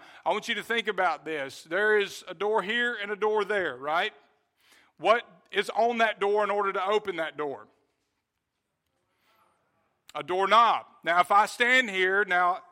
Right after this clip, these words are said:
it's not automated, so, you know, Alexa doesn't control this door. But if I just stand here and say, "Open," or if I think about the door opening, what's gonna happen?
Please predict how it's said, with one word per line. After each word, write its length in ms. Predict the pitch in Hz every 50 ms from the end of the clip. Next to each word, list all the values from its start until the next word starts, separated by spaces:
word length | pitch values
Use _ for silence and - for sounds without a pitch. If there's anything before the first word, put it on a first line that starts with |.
| _ _ _ _
it's 200 | - 160 - -
not 180 | 202 185 208 226
automated, 680 | - 180 185 196 180 175 156 147 135 135 135 143 139 135
so, 260 | - - 143 143 143
you 160 | 143 147 165
know, 320 | 156 143 131 127 123 123 123 _ _ -
Alexa 400 | 165 - - - - - 208 180
doesn't 320 | 170 180 160 160 185 -
control 340 | - 170 - - 165 160 160
this 220 | 151 151 143 -
door. 400 | - 175 175 151 139 117 117 135 - _ _ _ _ _ _ _ _ _ _ _ _ _
But 120 | 175 170
if 80 | 165 -
I 140 | 214 240 247
just 240 | 220 262 226 -
stand 340 | - - 240 247 262 262 247
here 240 | 226 214 214 214 208
and 160 | 196 185 180
say, 240 | - - 214 202 202
"Open," 720 | 196 220 262 269 269 - - 202 175 175 185 190 196 - _ _ _ _ _ _ _ _ _ _ _ _ _ _ _ _ _ _ _ _ _ _ _ _ _ _ _ _ _ _
or 120 | 165 175
if 80 | 180 202
I 80 | 208 185
think 320 | - - 254 285 277 -
about 320 | 254 185 208 196 196 180
the 80 | 170 180
door 260 | 180 196 190 190 180
opening, 680 | 175 185 185 180 180 185 170 175 175 170 180 180 175 170 _ _ _ _ _ _ _ _ _ _ _ _ _ _ _ -
what's 160 | 185 185 -
gonna 160 | - 208 190
happen? 380 | 180 190 208 196 180 - 127